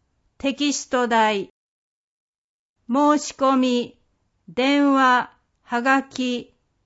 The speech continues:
メール、ファックス。締め切り、八月二十五日、木曜。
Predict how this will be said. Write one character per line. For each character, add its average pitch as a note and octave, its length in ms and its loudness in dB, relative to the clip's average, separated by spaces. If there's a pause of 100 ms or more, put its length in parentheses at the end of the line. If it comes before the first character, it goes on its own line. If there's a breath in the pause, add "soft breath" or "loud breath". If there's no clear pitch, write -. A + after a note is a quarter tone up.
(100)
メ C#4 380 0
ー B3+ 40 0
ル、 B3+ 440 -2 (460)
フ D4+ 60 0
ァ D4+ 100 4
ッ D4 60 -4 (180)
ク A3+ 140 -2
ス。 F3+ 400 -8 (1400)
締 - 220 -4
め C#4+ 220 2
切 C4+ 200 -4
り、 B3+ 400 -6 (480)
八 C4+ 380 -4
月 D4 320 -2
二 C#4+ 220 0
十 C4+ 260 -2
五 C#4 220 0
日、 G#3+ 680 -2 (420)
木 C#4 440 0
曜。 A#3 460 0